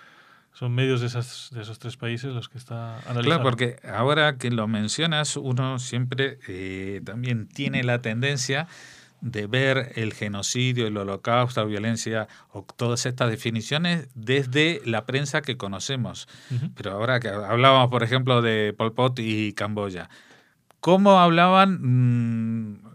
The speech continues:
Speaker 2: ellos mismos o cómo elaboran ellos mismos su, este, este,
Speaker 1: Su, su
Speaker 2: este
Speaker 1: discurso,
Speaker 2: genocidio?
Speaker 1: sí.
Speaker 2: Porque nosotros, desde una radio judía, tenemos mucha conciencia del holocausto judío, incluso,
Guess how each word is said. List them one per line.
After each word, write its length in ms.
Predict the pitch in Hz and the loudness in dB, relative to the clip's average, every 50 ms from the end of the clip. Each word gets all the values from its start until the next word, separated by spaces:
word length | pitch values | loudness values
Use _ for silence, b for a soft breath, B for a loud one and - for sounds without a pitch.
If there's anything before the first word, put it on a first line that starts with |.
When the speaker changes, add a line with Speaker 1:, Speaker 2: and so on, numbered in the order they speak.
| _ _ | _ _
Speaker 2:
ellos 300 | - 147 147 151 156 135 123 | 0 0 2 2 2 2 4
mismos 480 | 165 185 170 147 120 113 120 123 - - | 4 4 4 4 2 2 2 0 -2 -2
o 140 | 131 120 127 | -4 -4 -2
cómo 280 | - 151 151 165 170 160 | 0 0 0 2 2 4
elaboran 460 | 156 131 120 123 143 147 151 143 135 | 4 4 4 4 4 2 2 2 0
ellos 240 | 131 120 123 123 117 | -2 -2 -2 -2 0
mismos 480 | 127 143 131 135 139 143 139 - 120 120 - | 0 0 0 -2 -2 -2 -4 -4 -8 -10 -12
su, 460 | - - - - 139 139 131 127 127 123 | -12 -10 -2 0 0 2 2 0 0 0
este, 520 | 123 120 123 - 110 107 107 107 98 - B B B B B B B | -2 -4 -4 -4 -6 -4 -4 -6 -8 -10 B B B B B B B
este, 560 | 104 110 - - - 113 104 104 101 95 90 | -6 -6 -6 -2 0 0 2 2 0 0 -2
Speaker 1:
Su, 20 | 90 | -4
su 60 | 113 | -4
Speaker 2:
este 160 | 117 123 123 123 | -4 -2 -2 0
Speaker 1:
discurso, 100 | 165 160 | 2 2
Speaker 2:
genocidio? 380 | - 110 120 - 196 190 190 180 | 4 4 4 6 6 6 6 6
Speaker 1:
sí. 40 | |
Speaker 2:
Porque 220 | 147 135 120 127 127 | 6 4 2 4 2
nosotros, 460 | 131 127 131 190 180 190 196 190 180 B B B B B B B B | 2 2 2 0 0 0 -2 -2 -4 B B B B B B B B
desde 280 | - 120 123 117 117 117 | -4 -2 -2 0 0 0
una 220 | 123 127 127 127 | 2 4 4 4
radio 340 | 131 135 139 143 147 147 147 | 6 6 6 6 4 4 0
judía, 400 | 139 143 147 139 139 147 151 165 | 0 -2 -2 -2 0 0 -2 0
tenemos 360 | - 143 120 127 123 120 117 | -2 -2 0 0 0 0 0
mucha 280 | 123 135 131 - 147 135 | 0 -2 -2 0 0 0
conciencia 840 | 123 127 123 120 127 - 131 135 135 135 127 131 139 135 139 151 147 B B B B B | 2 2 0 0 0 -2 -2 -2 -2 -4 -2 -2 0 0 0 -2 -4 B B B B B
del 240 | - 110 113 107 107 | -4 -4 -2 0 0
holocausto 680 | 104 107 104 101 101 - 127 139 131 127 - - 127 123 | -2 -2 -2 -6 -4 0 0 0 0 -2 -2 -2 -2 -2
judío, 560 | 123 135 135 131 135 131 135 139 147 151 147 | -2 -4 -4 -4 -4 -4 -4 -4 -4 -2 -4
incluso, 600 | 127 110 117 120 120 127 131 127 - 147 147 147 | -4 -4 -4 -2 0 0 0 2 2 2 2 0